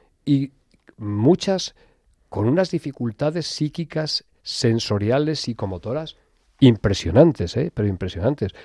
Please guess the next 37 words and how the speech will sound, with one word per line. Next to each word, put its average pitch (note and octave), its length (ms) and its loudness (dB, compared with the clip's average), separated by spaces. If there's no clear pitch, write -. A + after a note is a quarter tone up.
De G2+ 140 4
hecho, E3 340 2
yo G#2 220 2
creo D3+ 180 6
que B2 100 -2
por G#2+ 200 -2
lo G#2+ 100 4
menos, F3 440 0
no G#2+ 160 0
quiero B2 160 2
exagerar, G#2+ 420 0
pero F#2+ 240 -8
de G2+ 120 2
ocho C3 200 2
a C#3 40 4
diez C3+ 200 2
sillas C#3 360 0
de B2+ 100 2
ruedas, D3+ 420 0
unas C#3 440 4
automáticas, C3 760 2
otras C3 260 -2
no B2+ 80 2
automáticas, C#3+ 680 0
tengo C3+ 240 4
allí A#2 140 4
todos G2+ 260 -2
los D2+ 140 -8
días. G2+ 340 -6
O - 40 -20
sea F#2 180 -10
que - 120 -6
es, - 160 -8
es B2 120 -6
la C#3 80 -2
pura A#2 260 -2
realidad. G#2 360 -4